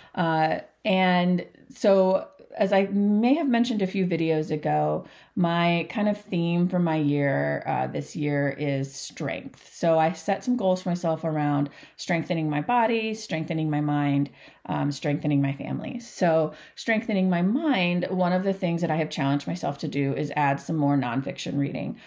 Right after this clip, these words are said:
um, into my, um,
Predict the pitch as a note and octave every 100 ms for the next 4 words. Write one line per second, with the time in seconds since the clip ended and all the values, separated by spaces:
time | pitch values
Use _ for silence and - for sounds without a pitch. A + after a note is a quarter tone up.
0 | - - D#3 C#3+ C#3+ C#3+ - E3 D3 C#3+
1 | C#3+ C3+ C3 B2+ - D#3+ C3+ A#2+ G2 D#2+
2 | A#2 - - - - - G3+